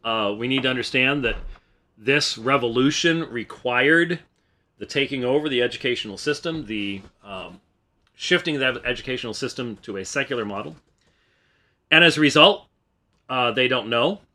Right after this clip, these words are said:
the, um, Christian nature of, uh, even, uh, judicial statements in the past.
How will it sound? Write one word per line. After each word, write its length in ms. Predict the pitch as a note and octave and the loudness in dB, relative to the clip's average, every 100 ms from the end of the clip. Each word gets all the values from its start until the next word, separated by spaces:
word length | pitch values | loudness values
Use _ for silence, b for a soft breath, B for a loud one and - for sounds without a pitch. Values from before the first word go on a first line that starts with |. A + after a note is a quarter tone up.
| _ _ _ _ _ _ _ _ _ _ _ _ _ - | _ _ _ _ _ _ _ _ _ _ _ _ _ -20
the, 680 | A2 G#2+ C3 B2 A#2+ A#2 G#2 _ _ _ - | -10 2 4 4 2 -2 -8 _ _ _ -10
um, 420 | A2+ G2 F#2+ G#2+ _ | -6 -6 -8 -16 _
Christian 680 | - E3+ - - E3 D3+ C3+ | -4 -2 0 2 2 0 0
nature 540 | C#3+ D#3+ - E3+ E3 _ _ | 0 2 -2 -4 -8 _ _
of, 560 | A#2 A#2 A2+ A2 G#2 - _ _ _ _ _ A#2+ | -2 0 0 -2 -6 -20 _ _ _ _ _ -6
uh, 160 | A#2 - | -6 0
even, 460 | C#3 D3 C3 A2+ - _ | 2 2 -2 -4 -14 _
uh, 200 | F#2 G#2+ | -18 -12
judicial 680 | G2+ G#2+ D#3 - E3+ D3+ - _ | -8 0 0 2 2 0 -8 _
statements 500 | - D#3+ D3+ D#3+ D3+ | -4 0 0 -2 -6
in 80 | A#2 | -8
the 60 | |
past. 500 | G#2 C#3+ D#3+ E3+ - | -2 2 2 2 -10